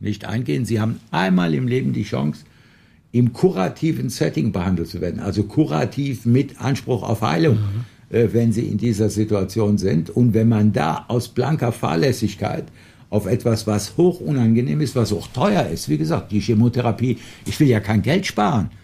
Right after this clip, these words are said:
Speaker 1: Es eine Chemo kostet mich tausendmal mehr als, als, als so ein Test. Aber ich will das Leben der Frau retten,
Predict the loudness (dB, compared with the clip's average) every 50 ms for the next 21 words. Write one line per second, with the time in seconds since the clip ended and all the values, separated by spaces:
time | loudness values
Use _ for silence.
0 | -20 -20 _ _ _ _ -12 -8 -6 0 0 0 0 0 -4 -20 -20 -20 -18 -8
1 | -2 2 2 4 4 4 4 4 4 4 2 2 0 -2 -2 -2 -2 -2 -2 -2
2 | -4 -2 -2 0 0 2 2 2 2 4 4 4 4 4 4 2 2 -2 -4 -2
3 | 0 0 0 0 -2 -6 -6 -4 -4 -4 -4 -6 -6 -2 -2 -2 0 2 2 2
4 | 2 2 0 0 0 -2 -2 -2 -4 -10 -18 -20 -20 -20 -18 -8 -4 0 0 2
5 | 2 2 0 2 2 2 4 4 2 0 0 2 2 2 2 2 0 0 -2 -4
6 | -4 -2 0 0 0 0 -2 -2 -2 -2 -2 0 2 2 0 0